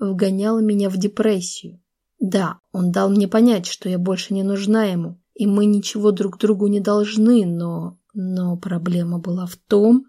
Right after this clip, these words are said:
что я не могла избавиться от собственнических чувств по отношению к этому мужчине, и ревность разъедала меня. А потом среди мыслей о том, что он, возможно, именно сейчас с какой-нибудь красоткой и моей дикой ревностью,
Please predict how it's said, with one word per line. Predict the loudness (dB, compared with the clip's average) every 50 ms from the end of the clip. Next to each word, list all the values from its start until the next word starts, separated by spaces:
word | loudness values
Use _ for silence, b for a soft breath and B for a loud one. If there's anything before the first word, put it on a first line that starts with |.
| _ _
что | _ -14 -12 -4 -2 0
я | 0 0 0 -2
не | -2 -2
могла | -2 -4 -4 -2 0 0 0 0 -2
избавиться | -4 -8 -6 -2 0 0 0 0 -2 -6 -8 -10 -12
от | -12 -10
собственнических | -8 -6 -4 -4 -4 -6 -10 -10 -8 -6 -6 -4 -6 -6 -10 -10 -10 -10 -12 -14 -12 -14
чувств | -4 -2 -2 -2 -2 -6 -14 -4 -2
по | -2
отношению | -2 0 -2 -4 -4 -4 -6 -4 -4 -2 -2 -2 -4 -4
к | -6
этому | -6 -4 -4 -2 -2 0
мужчине, | -2 -2 -4 -6 -4 -2 0 0 0 -2 -4 -8 -8 _
и | -2 -2 0
ревность | 2 2 2 2 2 -2 -4 -4 -4 -6 -6
разъедала | -6 -6 -4 -4 -4 -6 -6 -6 -4 -4 -6 -6 -6 -8 -12
меня. | -14 -16 -16 -18 -18 -20 -20 _ _ _ _ -8
А | -4 -2
потом | -2 0 2 2 2
среди | 2 2 -2 -2 -2 -2 0
мыслей | 0 0 -2 -2 -4 -4 -4
о | -4 -4
том, | -4 -2 0 0 0 -2 _ _ _
что | _ -16 -2 2 4
он, | 4 6
возможно, | 4 4 4 4 4 4 4 2 2 0 _ _
именно | 4 6 8 8 8 6 4 0 -2
сейчас | -6 -8 -10 -4 -2 -2 -2 -2
с | -4 -6
какой-нибудь | -6 -8 -2 0 2 2 2 0 -2 -6 -6
красоткой | -6 -6 -6 -4 -6 -6 -2 -2 -2 -2 -2 -6 -8 -10
и | -6 -4 -2 0
моей | 0 0 0 0 0 0
дикой | -2 -2 -2 -2 -4 -4 -4 -4 -4
ревностью, | 0 2 2 2 4 2 0 -2 -4 -10 -16 -16 -16 -16